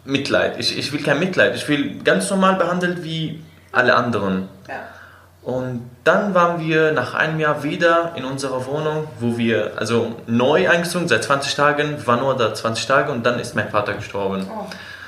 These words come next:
Speaker 1: Ähm, und dann langsam, langsam hat's angefangen, äh, meine Mutter zu, also zu Privatkurse zu geben, immer bei uns zu Hause. Und dann mussten sie, musste sie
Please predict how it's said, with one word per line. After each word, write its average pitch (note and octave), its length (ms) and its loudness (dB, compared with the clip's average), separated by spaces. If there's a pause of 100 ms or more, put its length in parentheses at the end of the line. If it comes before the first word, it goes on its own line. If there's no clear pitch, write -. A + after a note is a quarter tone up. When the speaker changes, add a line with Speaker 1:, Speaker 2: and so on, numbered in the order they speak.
(340)
Speaker 1:
Ähm, A2+ 360 4
und B2+ 140 -2
dann C#3+ 420 2
langsam, F3 420 2
langsam E3+ 260 0
hat's C#3+ 160 -2
angefangen, C#3 800 -2 (480)
äh, A#2 60 2
meine A#2 420 2
Mutter A#2 260 0
zu, - 120 0
also A2 340 -2
zu A2 140 -2 (240)
Privatkurse E3 560 0
zu F3 140 -6
geben, F3 460 0
immer C#3+ 340 -2
bei G#2+ 180 4
uns A#2 180 0
zu B2 100 -2
Hause. D#3 480 2 (680)
Und B2 320 0
dann C3+ 220 4
mussten C#3 320 0
sie, C3 300 -4
musste D#3 400 0
sie E3 380 -2